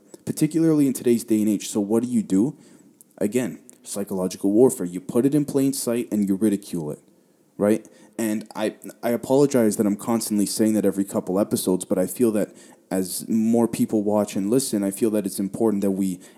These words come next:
enlighten these people, right? And so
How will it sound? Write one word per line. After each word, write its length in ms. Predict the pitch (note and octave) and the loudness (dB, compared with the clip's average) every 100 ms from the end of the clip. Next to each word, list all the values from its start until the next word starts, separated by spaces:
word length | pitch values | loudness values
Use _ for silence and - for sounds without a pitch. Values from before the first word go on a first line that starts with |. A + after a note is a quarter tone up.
| - | -6
enlighten 520 | G2+ G2 A2+ - F#2+ | -4 0 0 0 -4
these 160 | F2+ - | -6 -10
people, 460 | - A2+ - - _ _ _ _ _ - | -8 -8 -8 -12 _ _ _ _ _ -14
right? 240 | F#2 G2+ - _ - _ _ _ | -6 -6 -8 _ -20 _ _ _
And 160 | - A2 | -2 0
so 420 | - A#2 A2 G#2 | 0 2 2 0